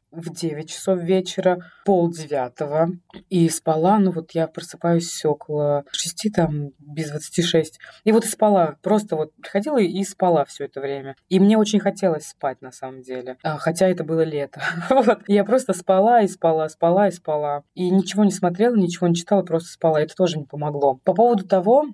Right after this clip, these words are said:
а, как находить время на жизнь, да, потому что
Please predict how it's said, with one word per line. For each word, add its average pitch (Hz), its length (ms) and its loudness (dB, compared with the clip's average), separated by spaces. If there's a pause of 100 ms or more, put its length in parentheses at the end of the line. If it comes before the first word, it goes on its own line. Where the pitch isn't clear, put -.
(140)
а, 165 260 -2
как 190 160 -2
находить 175 480 -2
время 190 460 2
на 160 720 0 (360)
жизнь, 165 460 0 (220)
да, 180 140 -2
потому 147 280 -6
что 127 380 -4